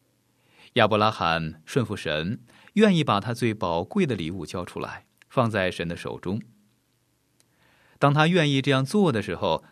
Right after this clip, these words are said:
他就得到了神的赐福。在摩利亚地的山上，亚伯拉罕准备杀子的时候，神的使者及时阻止亚伯拉罕这么来做。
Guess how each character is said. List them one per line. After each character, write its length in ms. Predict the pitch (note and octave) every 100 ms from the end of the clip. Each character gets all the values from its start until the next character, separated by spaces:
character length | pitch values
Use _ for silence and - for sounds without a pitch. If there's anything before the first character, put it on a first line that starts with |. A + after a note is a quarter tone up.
| -
他 120 | -
就 160 | A2+
得 280 | G2+ F2 B2+
到 160 | C#3 A#2
了 100 | F#2+
神 180 | - D#2
的 80 |
赐 240 | D#2 - D2
福。 380 | - - A#1+ - _ _ _ _ _ _ _ _ _ _ _ _ _ _
在 380 | - B2+ A#2+ A#2+
摩 160 | A#2+
利 100 | C#3
亚 180 | F3+ E3
地 160 | B2+ A#2+
的 120 | F2
山 260 | - C#3+ E3
上， 260 | G2+ C2+ - _ _ _ _
亚 120 | - A#2+
伯 140 | G#2+
拉 100 | A#2+
罕 400 | A#2+ F2+ E2 D#2+ -
准 160 | A#2+
备 140 | C3 C#3+
杀 240 | - F#3+
子 160 | G#3 G#2
的 140 | E2+
时 120 | -
候， 240 | D#2+ F2+ D2+ _ _
神 160 | - D3
的 80 | E3+
使 200 | D#3+ F3
者 180 | C3+
及 300 | B2 A#2+ D3+
时 180 | G3+ D3+
阻 180 | D3 C3
止 200 | D#3 G2
亚 180 | B2 C3
伯 100 | A2+
拉 80 | B2
罕 360 | - D2 D2
这 100 | D#2+
么 100 | F#2
来 160 | A#1+ A1
做。 360 | - - -